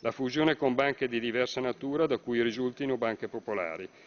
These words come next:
La disposizione, molto criticabile, è stata infatti attaccata da più fonti perché inficerebbe gravemente la tutela dei depositari. Non a caso la deroga all'infra-,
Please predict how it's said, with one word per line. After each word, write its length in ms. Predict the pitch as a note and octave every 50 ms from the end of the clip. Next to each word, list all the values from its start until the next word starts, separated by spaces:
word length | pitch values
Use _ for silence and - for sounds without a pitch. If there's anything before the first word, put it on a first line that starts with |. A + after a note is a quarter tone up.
| - - - - - - - - - _ _ _ -
La 100 | - A#2+
disposizione, 720 | B2+ C#3+ C3+ - D#3+ D3+ D3+ D3+ C#3 - E3+ C#3+ B2+ A#2+
molto 420 | A#2 A#2 B2+ C#3+ D#3 D3+ - C#3+ A#2+
criticabile, 720 | - A#2+ A#2 A2+ - C3 - A#2 A2 G#2 F#2 F#2 G2+ G#2+
è 60 | G#2
stata 400 | G2+ - - C3+ - - C#3 B2
infatti 460 | A#2 A#2 G2+ - - C#3 C#3 - - C#3
attaccata 500 | - - B2+ - - C3+ B2+ B2+ - B2
da 140 | A2+ G#2+
più 180 | G2+ - A#2+ A2
fonti 480 | - - A2+ G#2 F#2+ F#2+ E2+ - A2+ F#2
perché 440 | - A2 G2 - D3 C3+ B2+ C3 - - - -
inficerebbe 800 | - C3 B2+ A#2 - - C#3+ - - D3 C#3+ D3+ D3+ B2+ A2+ A#2+
gravemente 580 | G#2 A#2+ B2 B2+ B2 C3+ C3+ C#3 D3+ D3+ - E3
la 100 | C#3 A#2+
tutela 380 | - - B2+ - - C3+ C3+ C3+
dei 160 | B2 B2 A#2
depositari. 800 | A2+ A#2 - - A#2+ A2 A#2+ A2 - G#2+ G2 F#2 F2+ F2+ F#2+ F#2 - - - - - - - - - - - - - - -
Non 240 | - A#2 B2+ C#3 C#3+
a 80 | C#3+ C3+
caso 540 | - C#3+ B2 A2+ G2+ G2+ F#2+ A2+ A#2 B2+ -
la 180 | - B2 A2+ A2
deroga 580 | G#2+ C3 C3+ C3 C3 A2 A2+ G#2+ G2 F#2+ G2 - - - - - - -
all'infra-, 760 | - G#2+ G#2+ G#2+ A2+ A#2 A#2 - - - A2+ A2+ A2 G2 G2